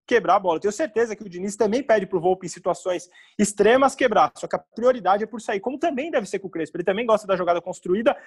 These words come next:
só que eu conversei bastante com o Léo Lepre hoje aqui na T V, como o Razan falou, ele talvez seja um pouco mais objetivo, talvez goste de um futebol que chegue mais rápido à área adversária. Às vezes o Diniz, comple-, o time do, do São Paulo do Diniz, ficava um minuto, dois minutos com a bola. A gente lembra do gol contra o Palmeiras, que foi trabalhado pelo time inteiro.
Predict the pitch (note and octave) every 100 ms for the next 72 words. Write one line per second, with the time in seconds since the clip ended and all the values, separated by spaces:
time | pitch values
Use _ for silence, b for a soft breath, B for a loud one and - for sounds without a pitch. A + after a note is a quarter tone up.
0 | B - - B3 B3+ B3+ B3+ G#3+ G3+ G#3+
1 | G3 G#3+ G#3+ G3+ F#3+ F3 F3 F3 F3 D#3+
2 | E3+ D#3+ D#3+ G#3 G#3+ A#3 A#3 G3 E3+ F3+
3 | F3+ G3 E3 G#3 A#3+ B B _ F#3 G#3+
4 | A3 G#3 G#3 A3 A3 A#3 A#3 A#3 A3 G#3
5 | G#3 - F#3+ D3 E3+ F#3 F3+ G#3 G#3 G3
6 | G#3 F3 G3+ G3+ - G#3 G#3+ G#3+ - G3
7 | G#3 F#3 D#3+ b b F3 F#3 F#3+ F#3+ G#3
8 | G3+ F3 E3 F3 G3+ F#3 G3+ G#3 A3+ G#3+
9 | G3+ E3 D3+ D3+ G#3 G3 F3 D#3 D3+ D#3+
10 | C#3+ - D#3+ F#3 F#3 E3+ F3+ A3+ - B
11 | _ A3 A3 A3+ B3 G#3 A3 - E3+ B3
12 | A#3+ A3+ A#3 - F#3 F#3 F#3+ F3 F#3 F#3
13 | F3+ E3 F3+ F#3+ - E3 F3+ E3 - E3
14 | E3+ E3 D#3 E3+ E3+ D#3+ D3 F#3+ E3+ F3+
15 | F#3